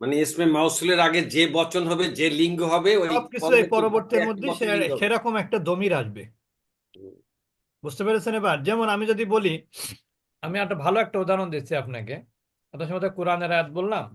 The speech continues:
Speaker 2: সহজ বোঝানো, বোঝার জন্য স-, যেমন বলি, আমরা যদি বলি, "যা আ, যা
Speaker 1: মুসাল্লিম,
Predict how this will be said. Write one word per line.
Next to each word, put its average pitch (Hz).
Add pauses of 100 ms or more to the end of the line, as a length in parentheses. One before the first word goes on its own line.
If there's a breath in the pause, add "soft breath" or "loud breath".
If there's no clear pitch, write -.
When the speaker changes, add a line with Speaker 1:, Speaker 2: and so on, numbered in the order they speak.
(340)
Speaker 2:
সহজ 180
বোঝানো, 170
বোঝার 160
জন্য 202
স-, 156
যেমন 175
বলি, 170
আমরা 160
যদি 160
বলি, 175 (100)
"যা 160 (300)
আ, 180 (3250)
যা 123
Speaker 1:
মুসাল্লিম, 170